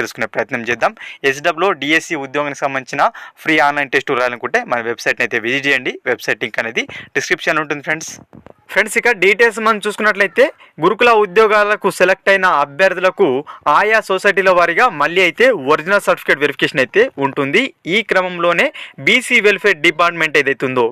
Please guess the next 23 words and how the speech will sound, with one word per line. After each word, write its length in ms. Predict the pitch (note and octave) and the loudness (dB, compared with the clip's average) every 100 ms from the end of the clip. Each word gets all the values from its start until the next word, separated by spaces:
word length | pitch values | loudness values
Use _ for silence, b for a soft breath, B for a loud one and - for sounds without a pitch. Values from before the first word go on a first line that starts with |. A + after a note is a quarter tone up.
| B2+ | 2
మహాత్మా 300 | C#3 D3+ C#3+ B2 | 0 0 -2 0
జ్యోతి 220 | C3 C3 | -4 2
బాపులే 320 | B2+ B2+ D#3+ B3 B2+ | 2 2 0 0 -2
బీసీ 240 | D3+ - C#3+ | -6 -4 -4
వెల్ఫేర్ 300 | C#3 C3 A#2+ | 0 -2 -2
డిపార్ట్‌మెంట్ 440 | C3 C#3+ C#3+ C3+ C3+ | -2 0 0 -2 -2
అనేది 240 | C3 D#3 C#4 B B - | -2 -4 -6 B B -4
సెలెక్ట్ 320 | F3 G3+ G#3+ | 0 0 2
అయిన 160 | G3+ F3+ | 2 0
అభ్యర్థులకు 560 | C#3+ D#3+ E3 D#3+ E3 D#3+ C3+ | 0 -2 -2 -2 -2 2 0
వెరిఫికేషన్ 480 | C#3+ - D#3+ D#3+ D3+ | 0 0 -2 -2 0
చేయడం 220 | C#3+ C#3+ C#3 | 0 0 -2
కోసం 200 | C3 A3+ - B - | -4 -4 -8 B -6
సిద్ధమవుతుంది. 640 | D3+ C#3 C#3+ C3+ C#3 C3+ B3+ - B B - G#3+ | 0 0 0 -2 -2 -2 -2 -2 B B -2 -2
ఈ 40 | C4+ - _ - | -2 -6 _ 0
వెరిఫికేషన్లో 720 | E3+ F#3 - A3+ A3+ G#3+ G3+ G#3+ - _ D3 | 0 0 0 2 2 2 2 0 0 _ 0
వెరిఫికేషన్ 500 | E3+ - G#3 G#3+ F#3+ | 0 0 0 0 0
చేసే 220 | F#3+ F#3 E3+ C#3+ | 0 2 2 2
ఆఫీసర్స్ 440 | E3+ G3+ G#3 E3 D#3+ | 0 0 0 0 0
గాను 160 | E3+ A3+ - | -2 -2 -2
ట్రైనింగ్ 340 | D3 D#3+ E3+ D3+ | -2 0 0 -2
అయితే 200 | - D#3 C#3 | 2 0 2
ఉండబోతున్నట్లు, 680 | C#3+ C3+ C3+ - A#2+ A#2+ | 0 2 0 0 -2 -2